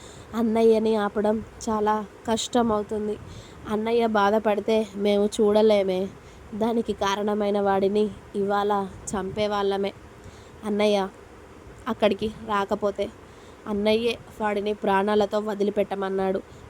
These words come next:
కాబట్టి వాడు బ్రతికిపోయాడు వెధవ అని చరణ్ చెప్తూ ఉంటే సమీరాకి కూడా గుండె దడగా అనిపిస్తుంది చరణ్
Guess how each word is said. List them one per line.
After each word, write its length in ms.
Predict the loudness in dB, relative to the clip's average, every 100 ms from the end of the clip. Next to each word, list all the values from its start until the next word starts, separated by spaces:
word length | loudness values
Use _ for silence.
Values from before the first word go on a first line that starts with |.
| -6
కాబట్టి 500 | -2 0 0 0 -2 -2
వాడు 380 | 2 2 2 -4 -8 -10
బ్రతికిపోయాడు 960 | -4 -4 -4 -4 -2 2 4 4 0 -4 -12
వెధవ 580 | -8 -4 -2 -2 -2 -4 -6 -20 -20 -18 -8
అని 280 | 0 2 2
చరణ్ 380 | 0 2 2 2
చెప్తూ 340 | -2 0 2 2
ఉంటే 400 | 2 -2 -2 -4 -12 -20 -8
సమీరాకి 600 | 0 2 4 4 2 -2
కూడా 340 | -2 2 4 2 0 -10 -2
గుండె 360 | 0 0 0
దడగా 420 | -2 -4 -2 -2
అనిపిస్తుంది 800 | -2 -4 0 -2 0 -4 -2 -2 -4
చరణ్ 380 | -4 -2 0